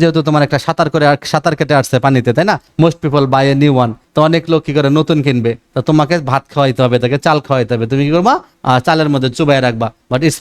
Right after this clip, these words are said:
possible to save a wet phone, তার মানে এভাবে তুমি তোমার একটা ভেজা ফোনকে বাঁচাইতে পারো। Just be patient,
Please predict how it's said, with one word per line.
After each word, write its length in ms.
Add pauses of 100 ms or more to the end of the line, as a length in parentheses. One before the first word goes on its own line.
possible 420
to 40 (120)
save 160 (120)
a 100
wet 240
phone, 160 (200)
তার 120
মানে 140
এভাবে 280
তুমি 220
তোমার 180 (100)
একটা 140 (120)
ভেজা 260
ফোনকে 280 (420)
বাঁচাইতে 400
পারো। 140 (340)
Just 200 (100)
be 80 (360)
patient, 380